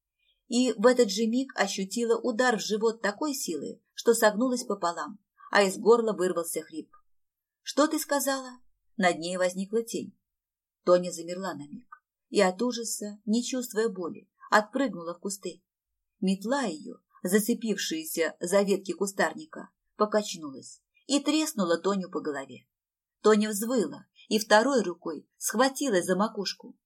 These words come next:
Пальцы её нащупали шишку. А перед глазами маячила удивлённая физиономия Лёхи.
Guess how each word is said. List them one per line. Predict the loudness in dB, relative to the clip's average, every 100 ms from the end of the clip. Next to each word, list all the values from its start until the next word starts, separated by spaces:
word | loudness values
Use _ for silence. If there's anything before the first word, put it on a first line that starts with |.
| _ _ 4
Пальцы | 6 6 0 -2
её | -2 -2
нащупали | -4 -4 -4 -4 -4 -4
шишку. | -6 -6 -8 -14 -18 _ _ _ _ _
А | 6 6
перед | 6 4
глазами | 2 4 2 2
маячила | 0 -2 -2 -2 -2 0
удивлённая | 2 2 0 2 0 0
физиономия | -2 -2 -2 -2 -8 -10 -6
Лёхи. | -6 -6 -16